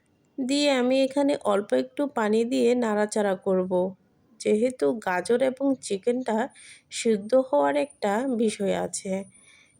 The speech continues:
এগুলো প্রায় সিদ্ধ হয়ে এসেছে। এ পর্যায়ে আমি টমেটোগুলো অ্যাড করে নিচ্ছি। এখন আমি কিছুক্ষণ নাড়াচাড়া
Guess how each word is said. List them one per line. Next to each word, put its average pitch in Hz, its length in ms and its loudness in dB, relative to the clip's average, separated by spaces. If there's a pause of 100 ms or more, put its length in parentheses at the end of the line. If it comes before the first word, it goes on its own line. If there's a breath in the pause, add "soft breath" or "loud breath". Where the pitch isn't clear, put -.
(880)
এগুলো 262 340 2 (100)
প্রায় 269 200 4 (100)
সিদ্ধ 208 260 -2 (160)
হয়ে 277 200 2 (100)
এসেছে। 277 380 -2 (220)
এ - 20 2 (100)
পর্যায়ে 247 460 0
আমি 269 140 0 (100)
টমেটোগুলো 240 640 0 (160)
অ্যাড 196 200 -4 (140)
করে 196 260 0
নিচ্ছি। 185 420 -4 (1700 soft breath)
এখন 233 340 0 (120)
আমি 294 140 0 (140)
কিছুক্ষণ 240 640 -2 (160)
নাড়াচাড়া 208 520 0